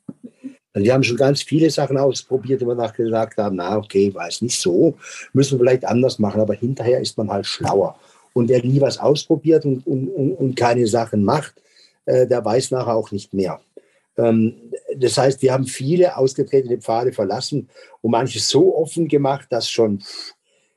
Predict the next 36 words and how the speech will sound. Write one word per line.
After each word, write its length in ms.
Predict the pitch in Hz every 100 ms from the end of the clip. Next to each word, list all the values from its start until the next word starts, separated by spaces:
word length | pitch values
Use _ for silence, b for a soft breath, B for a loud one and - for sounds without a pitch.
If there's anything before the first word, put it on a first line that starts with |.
| _ _
äh, 280 | 127 131 120
da, 200 | 123 107
da 160 | 113 110
kommen 240 | 123 131
wir 60 | 131
dann 120 | 127
selber 300 | 110 143 156
schon 160 | 135 135
mal 140 | 131
manchmal 320 | 123 117 113
ins 100 | 110
Schwimmen, 240 | - 110 101
sagen, 200 | 101 98
"Uh, 220 | 143 147
wer 140 | 113
macht 220 | 113 127 139
es 160 | -
da, 180 | 113 101
wo 240 | 104 127
war 200 | - 117
es 100 | 135
überhaupt 500 | 156 135 123 143 -
und, 160 | 117 104 b b b b - 156 196
äh, 160 | 139 135
wie, 300 | 120 135 151
was 340 | 117 113 127
hat 140 | 135 135
es 120 | -
für 80 | 123
einen 100 | 123
Einfluss 440 | 107 127 127 120
auf 140 | 120 -
die 140 | 110
Note 580 | 107 127 151 165 151 143
oder 220 | 127 127
so?" 320 | 120 135 127